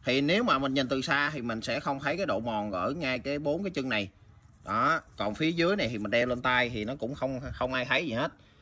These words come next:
Thì cái giá tiền đó nó chấp nhận được cho những cái chiếc đồng hồ nó sẽ bị lỗi như vậy nha. Thì, à, giá một triệu rưỡi. Đó. Những cái con như vậy thì, à, giá nó tầm đó thôi. Còn, à, anh chị nào mà muốn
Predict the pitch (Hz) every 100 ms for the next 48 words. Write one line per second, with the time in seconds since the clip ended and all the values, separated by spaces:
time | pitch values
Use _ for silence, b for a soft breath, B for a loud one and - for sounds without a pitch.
0 | b - 107 165 165 156 170 110 107 131
1 | 160 170 - 190 131 104 120 104 - -
2 | 135 135 107 127 185 180 - 208 117 110
3 | 117 101 117 180 - - 98 123 101 85
4 | 110 156 101 110 127 - B B B -
5 | 104 104 107 104 110 117 165 180 107 -
6 | 101 104 98 123 190 - - - 80 101
7 | 139 - - - - - - - - -
8 | - 127 156 127 131 120 107 117 104 101
9 | 101 98 104 - - - - - - 131
10 | 147 185 180 120 101 131 180 127 135 -
11 | - - - - 101 107 110 107 110 -
12 | - - - 139 147 110 139 120 117 117
13 | 123 170 247 247 -